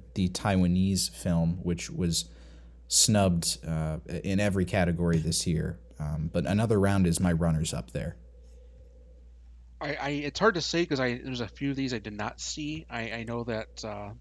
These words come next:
Speaker 2: some peop-, some people have some money behind that, um, The Man Who Sold His Skin. Some people think that Another Round's gonna win it. I'm gonna say Another Round is gonna win, and I'll tell you why.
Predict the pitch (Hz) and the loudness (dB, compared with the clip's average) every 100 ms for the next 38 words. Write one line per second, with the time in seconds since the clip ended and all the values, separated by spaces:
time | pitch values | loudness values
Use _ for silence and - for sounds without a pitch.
0 | - - - 120 117 117 - 127 110 123 | -20 -14 -10 -8 -8 -10 -10 -12 -10 -12
1 | 117 110 117 - 117 110 110 98 - - | -10 -10 -10 -10 -10 -10 -10 -14 -20 -20
2 | - - - - 110 95 113 104 104 101 | -20 -20 -20 -18 -16 -8 -6 -6 -6 -8
3 | - 107 98 95 95 - - - 107 107 | -8 -12 -10 -12 -14 -20 -20 -16 -10 -10
4 | 107 - 117 98 - - 113 123 135 - | -8 -8 -8 -8 -10 -8 -8 -8 -12 -20
5 | - - - - 123 110 110 120 101 - | -20 -20 -20 -12 -12 -12 -10 -10 -10 -10
6 | 104 107 98 104 120 151 143 147 156 160 | -6 -6 -4 -4 -4 -6 -6 -4 -4 -6
7 | - - - - - - - - - - | -10 -20 -20 -20 -20 -20 -20 -20 -20 -8
8 | 127 165 175 - 143 127 117 107 123 123 | -4 -2 -4 -2 -2 0 0 -2 -2 -6
9 | 123 - 151 160 156 151 110 107 131 117 | -8 -6 -6 -4 -6 -6 -8 -8 -8 -6
10 | 107 107 110 | -6 -4 -4